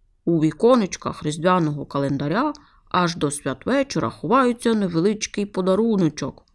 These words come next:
У нас це шоколадки. І сьогодні я можу відчинити чергове віконечко», — пояснила Тофі. «Ні, сьогодні моя черга!»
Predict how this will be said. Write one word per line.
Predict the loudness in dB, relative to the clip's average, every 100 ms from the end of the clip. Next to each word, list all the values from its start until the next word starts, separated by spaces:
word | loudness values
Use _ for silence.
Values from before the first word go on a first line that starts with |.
| _ _ _ _ _ -6
У | -2
нас | 2 2 0 -2
це | -4 -2
шоколадки. | -4 0 2 4 2 0 -2 -2 -4 _ _ _ _ _ -4
І | -2
сьогодні | 0 4 4 4 2
я | 2
можу | 2 0 0 -4
відчинити | -4 -2 0 0 -2
чергове | -4 -4 0 2 4 2
віконечко», — | 0 2 4 4 4 0 -6 -10 -12 _ _ _ _ _ _
пояснила | -4 -2 -2 -2 -2 -4
Тофі. | -4 -4 -4 -6 -16 -16 _ _ _ _ _ _ _ _
«Ні, | -2 2 4 2 -2 _ _ _ 0
сьогодні | 4 6 6 6
моя | 6 6 6
черга!» | 4 4 4 2 -4